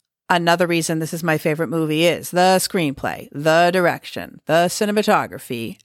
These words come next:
and John Williams' musical score. But the heart of the movie for me is the relationship with Chief Brody, Hooper,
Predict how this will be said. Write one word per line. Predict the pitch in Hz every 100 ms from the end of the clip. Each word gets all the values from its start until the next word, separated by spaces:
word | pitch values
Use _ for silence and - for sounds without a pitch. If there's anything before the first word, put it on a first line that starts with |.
| _
and | 143 147 151 156
John | 156 156 147 151
Williams' | 143 135 131 131 135 135 - -
musical | 139 127 135 - 131 127
score. | - - - 156 - _ _ _
But | - 214
the | 208 -
heart | 220 233
of |
the | 233
movie | 202 190 185
for | 175 185
me | 170 156 104 - _ _ _
is | 185 165
the | 175
relationship | 165 170 165 180 160 180 170
with | 156
Chief | - 165 156
Brody, | - 151 143 139 -
Hooper, | - 147 151 139